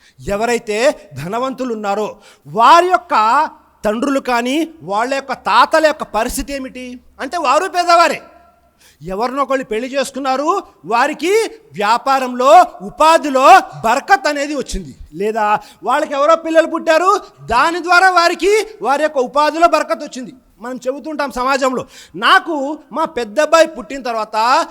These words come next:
వ్యాపారం బాగా వృద్ధి చెందింది, నాకు మా అమ్మాయి పుట్టిన తర్వాత వ్యాపారం బాగా వృద్ధి చెందింది." దాని అర్థం ఏమిటి? అల్లా ఒకరి ద్వారా మరొకరికి ఉపాధిని ప్రసాదిస్తున్నాడు సోదరులారా. కాబట్టి మనం ఎప్పుడూ కూడా గుర్తుపెట్టుకోవాలి,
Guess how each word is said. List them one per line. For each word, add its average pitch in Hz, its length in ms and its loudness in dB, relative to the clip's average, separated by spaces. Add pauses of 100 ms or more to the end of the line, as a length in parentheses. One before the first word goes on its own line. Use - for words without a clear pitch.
(200)
వ్యాపారం 233 680 0
బాగా 214 460 0
వృద్ధి 226 380 -4
చెందింది, 180 400 -12 (500)
నాకు 277 600 0 (120)
మా 262 140 -4
అమ్మాయి 302 440 2
పుట్టిన 330 340 -8
తర్వాత 285 600 4 (140)
వ్యాపారం 294 600 4
బాగా 294 320 6
వృద్ధి 311 280 2 (100)
చెందింది." 294 400 -6 (320)
దాని 202 180 -12
అర్థం 233 280 -8
ఏమిటి? 311 500 -8 (260)
అల్లా 247 560 -2 (280)
ఒకరి 330 420 -6
ద్వారా 269 340 -2
మరొకరికి 277 920 0 (180)
ఉపాధిని 254 500 -2
ప్రసాదిస్తున్నాడు 220 800 -8
సోదరులారా. 170 520 -12 (300)
కాబట్టి 208 580 -10 (100)
మనం 254 240 -8
ఎప్పుడూ 311 640 -4
కూడా 392 200 2
గుర్తుపెట్టుకోవాలి, 339 840 -2